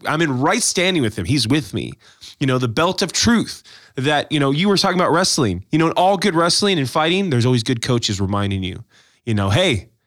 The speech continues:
hey, keep going. Nope, nope." Our wo-, the word is full of so many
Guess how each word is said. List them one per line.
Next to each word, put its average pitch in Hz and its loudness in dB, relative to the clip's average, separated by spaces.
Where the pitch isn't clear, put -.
hey, 196 0
keep 208 -2
going. 220 2
Nope, 202 0
nope." 196 -2
Our 160 2
wo-, 139 0
the 147 2
word 160 2
is 135 0
full 175 0
of 113 0
so 160 0
many 165 -2